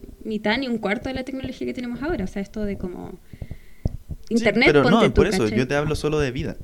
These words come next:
Speaker 2: como de vida basada en carbono o basada en lo que sea.
Speaker 1: Sí.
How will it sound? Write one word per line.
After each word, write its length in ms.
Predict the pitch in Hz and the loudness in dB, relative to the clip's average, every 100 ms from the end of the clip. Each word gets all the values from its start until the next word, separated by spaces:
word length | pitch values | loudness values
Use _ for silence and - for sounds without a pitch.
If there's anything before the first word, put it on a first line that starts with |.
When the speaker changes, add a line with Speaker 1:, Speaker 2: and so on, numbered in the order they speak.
| - - - | -14 -16 -10
Speaker 2:
como 240 | - 104 | -6 -4
de 140 | 101 101 | -2 -2
vida 500 | 120 143 147 143 135 | -2 -2 -2 -2 -4
basada 540 | 127 120 - 135 135 | -8 -10 -10 -10 -8
en 100 | 131 | -8
carbono 480 | 120 123 123 143 131 | -8 -6 -6 -4 -4
o 40 | |
basada 260 | 120 - 139 | -4 -4 -8
en 40 | |
lo 80 | 139 | -10
que 80 | 123 | -10
sea. 220 | 127 - - - | -10 -12 -16 -6
Speaker 1:
Sí. 240 | 294 | -6